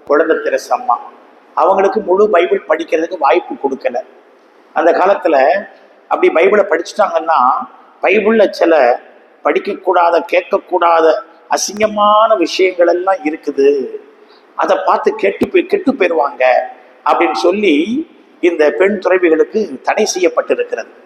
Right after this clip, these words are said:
ஆனால் இப்பொழுது தடைகள் எல்லாம் நீக்கப்பட்டு எல்லார் கைகளிலும் பைபிள் இருக்கிறது. குழந்தை தெரசம்மா வச்ச பிரார்த்தனை தான் இன்னைக்கு எல்லாருக்கும் பைபிள் கையில கிடைத்திருக்கிறது. நாம் கடவுளுக்கு நன்றி செலுத்த வேண்டும். எனக்கு குழந்தை தெரசம்மாள் ரொம்ப பிடிக்கும்.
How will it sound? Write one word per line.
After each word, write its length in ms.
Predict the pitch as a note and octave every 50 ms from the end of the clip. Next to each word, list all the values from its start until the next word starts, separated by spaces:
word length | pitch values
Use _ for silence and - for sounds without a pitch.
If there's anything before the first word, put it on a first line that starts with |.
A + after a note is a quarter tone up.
| - _ _ _ _ _ _ _ _ _ _
ஆனால் 340 | - C#3+ D#3 D#3+ E3 D#3+ D3
இப்பொழுது 400 | D3+ C#3+ - - E3+ E3+ F3+ E3+
தடைகள் 380 | F3 D3 C#3 C#3+ D3 C#3 D3 D3
எல்லாம் 300 | D3+ D#3+ F3+ F3+ D3+ C#3
நீக்கப்பட்டு 760 | D3 D3+ - - D3 - - C#3+ C#3+ - G3 G#3+ A3 F3+ - - - - _ - _ _
எல்லார் 580 | - C#3 C3+ C#3 D3 D#3+ E3+ F3+ F3+ F#3+ - -
கைகளிலும் 580 | - D3+ D3+ D#3 - D3 D3+ D3 D3 D3+ D3+ -
பைபிள் 320 | B2+ B2+ C#3+ C#3 C#3 C#3
இருக்கிறது. 440 | C3 B2+ - - B2+ B2 A#2 A#2 - - - - - _ _ _ _ _ _ _ _ _
குழந்தை 300 | - C3+ C#3+ D#3+ F3 F3
தெரசம்மா 480 | E3+ - E3 D3+ - - D#3+ D#3+ D3+ C#3+
வச்ச 260 | C#3+ C#3+ - - D#3
பிரார்த்தனை 540 | - - - C3+ D3 E3 - - D#3+ D#3 C#3+
தான் 260 | C#3+ D#3+ G#3+ G#3+ - - - - - - _ _
இன்னைக்கு 260 | - D3+ D#3 - C#3+
எல்லாருக்கும் 480 | D3 C#3+ D3+ D3+ D#3 D3+ C#3+ B2+ A#2 -
பைபிள் 360 | C3+ D3 E3 D#3+ D3+ E3 D#3+
கையில 360 | - D#3 D3 C#3+ C#3+ C#3+ D#3+ G3+ A#3 - - - - - - _ _
கிடைத்திருக்கிறது. 920 | - D3+ D#3 F#3+ G3 - - F3+ E3 - - D3+ D#3 D3 D3 D#3 D#3 D3+ D3+ - - - - - -
நாம் 180 | C3+ C#3 -
கடவுளுக்கு 460 | - - B2+ C#3 C#3 C#3 C3+ - - C#3+
நன்றி 220 | B2+ B2 C3+ C#3+
செலுத்த 400 | C3+ - - A#2 A#2 - - B2
வேண்டும். 340 | A2 G#2+ A2 - - - - _ _ - - _ - - _ _ _
எனக்கு 300 | - C#3 D#3 C3+ D3+ -
குழந்தை 280 | - D3 D#3 D#3+ D#3+ D#3+
தெரசம்மாள் 540 | - D3 C#3 - - D3 C#3 C#3 C3+ B2+ A#2
ரொம்ப 200 | B2 B2+ C3 B2
பிடிக்கும். 460 | - - G#2+ A2 G#2 - - G#2